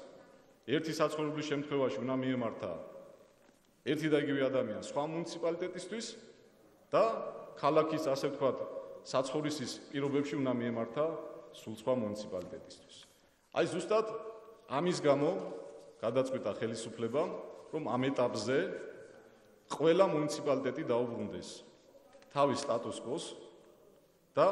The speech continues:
მიეცეს თანამედროვედ გან-, თანაბრად განვითარების საშუალება. საკუთარი შემოსავლების ზრდაზე მოგახსენებთ, ჩემო ბატონებო. დამისახელეთ ის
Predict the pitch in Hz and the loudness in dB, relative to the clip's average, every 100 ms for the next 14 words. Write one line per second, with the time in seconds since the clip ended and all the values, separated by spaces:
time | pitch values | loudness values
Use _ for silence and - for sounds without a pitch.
0 | 190 113 117 131 151 151 - - 120 117 | 4 -2 0 0 0 -4 -4 -4 -2 -2
1 | 113 113 135 - 104 107 104 - - - | -2 -2 -4 -2 -2 -2 -6 -12 -16 -4
2 | 135 131 131 151 123 110 110 107 110 139 | 0 2 2 0 0 -2 -2 -4 -4 -4
3 | - 90 95 82 78 - - - _ _ | -4 -6 -6 -8 -12 -18 -20 -20 _ _
4 | _ _ _ _ _ _ _ _ _ - | _ _ _ _ _ _ _ _ _ -2
5 | 170 160 185 170 175 156 147 151 151 147 | 0 0 0 0 0 -2 0 0 0 -2
6 | 123 127 135 117 110 101 - 107 120 107 | 0 0 0 0 -2 -2 -4 -6 -6 -6
7 | 98 90 87 87 80 76 - - - _ | -6 -8 -8 -10 -12 -16 -20 -20 -20 _
8 | - - _ _ - 131 156 156 139 139 | -20 -20 _ _ -2 0 2 2 2 2
9 | 156 196 - - - - - - - - | 0 -2 -4 -14 -16 -20 -20 -20 -20 -20
10 | - - - - - - - 170 | -20 -20 -20 -20 -20 -12 -6 -4